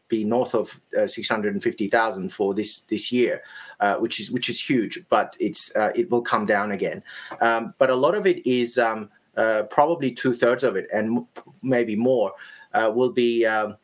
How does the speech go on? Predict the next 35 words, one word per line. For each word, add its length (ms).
will 120
be, 360
uh, 220
international 540
students, 640
uh, 160
coming 320
back 240
in 100
numbers 560
after, 560
um, 260
after 240
universities 720
and, 180
um, 240
o-, 340
other, 340
um, 200
tafes 360
and, 160
uh, 380
providers 480
opened, 480
um, 280
uh, 160
opened 360
th-, 200
themselves 400
up 180
to, 360
to 180
applications 580
once 220
again. 260